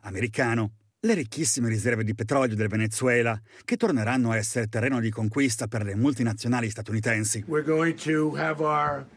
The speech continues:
Speaker 2: very large United States oil companies fix the badly broken infrastructure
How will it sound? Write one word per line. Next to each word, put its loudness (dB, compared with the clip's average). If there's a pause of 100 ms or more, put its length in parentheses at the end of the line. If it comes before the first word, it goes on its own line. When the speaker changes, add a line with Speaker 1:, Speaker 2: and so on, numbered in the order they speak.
(220)
Speaker 2:
very 2
large 0 (220)
United 0
States 0
oil 2 (500)
companies -2
fix -2
the 4
badly 0
broken 0
infrastructure -2